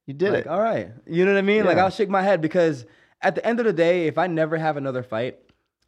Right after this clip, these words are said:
Speaker 2: like, I did good for myself. You know what I mean? I came from Jamaica.
Speaker 1: Yeah.
Speaker 2: Um, didn't get my first job until I was twenty-five years old. You know what I mean? That was the first
Speaker 1: Here in the States.
Speaker 2: Here in the States.
Speaker 1: Yeah.
Speaker 2: Twenty-five years old, that was the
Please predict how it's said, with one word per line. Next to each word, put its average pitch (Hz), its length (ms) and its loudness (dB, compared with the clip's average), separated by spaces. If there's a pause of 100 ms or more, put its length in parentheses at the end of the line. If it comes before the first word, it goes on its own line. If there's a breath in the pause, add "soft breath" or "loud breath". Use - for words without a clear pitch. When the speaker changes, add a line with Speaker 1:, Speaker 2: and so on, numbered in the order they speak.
(100)
Speaker 2:
like, 90 200 -14
I 147 100 -2
did 139 180 -4
good 127 140 -4
for 120 80 -12
myself. 95 440 -12
You 120 100 -10
know 135 80 -6
what 135 60 -6
I - 20 -6
mean? 135 100 -6
I 131 60 -4
came 170 200 -6
from 113 440 -8
Jamaica. 110 640 -6 (220 soft breath)
Speaker 1:
Yeah. 117 220 -2 (400)
Speaker 2:
Um, 101 360 -10 (1200)
didn't 165 200 -2
get 165 120 0
my 135 120 -2
first 151 260 -4
job 120 260 0
until 107 220 -8
I 92 80 -6
was 98 160 -10
twenty-five 117 520 -8
years 120 180 -10
old. 95 300 -10 (420)
You 123 100 -10
know 123 60 -6
what 120 60 -6
I 117 40 -6
mean? 120 220 -6
That 123 100 -4
was 123 100 -6
the 113 60 -12
first 135 320 -4
Speaker 1:
Here 135 160 2
in 113 100 0
the 104 60 0
States. - 340 -2
Speaker 2:
Here 127 100 -4
in 131 60 -6
the 127 60 -8
States. 120 400 -10 (120)
Speaker 1:
Yeah. 107 180 -2
Speaker 2:
Twenty-five 156 520 0
years 139 220 -6
old, 120 160 -4
that 110 80 -4
was 113 100 -8
the 95 100 -14